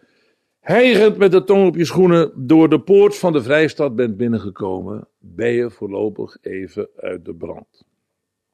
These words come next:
Heel boeiend is het, dat vind je nergens anders, dat hier in vers acht tot negen beschreven wordt dat als, eh,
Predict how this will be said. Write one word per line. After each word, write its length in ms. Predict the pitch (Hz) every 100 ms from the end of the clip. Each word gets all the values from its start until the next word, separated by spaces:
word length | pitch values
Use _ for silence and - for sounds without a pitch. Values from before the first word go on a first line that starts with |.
| _ _ _ _ _ _ _ _ - _ _ _ _ -
Heel 500 | - 165 277 294 262
boeiend 320 | 285 226 139
is 120 | 127
het, 100 | 156
dat 120 | 151
vind 160 | - 143
je 80 | 147
nergens 340 | 147 123 110
anders, 440 | 160 127 156 - _ _ _ _
dat 140 | 131 131
hier 160 | 190
in 80 | 175
vers 200 | 143 120
acht 240 | 156 185
tot 140 | - 117
negen 360 | 147 170 151
beschreven 480 | 127 - 170 190 160
wordt 240 | 123 127 135
dat 160 | 131
als, 440 | - 156 143 - _ _ _ _ _ _ _
eh, 260 | 143 135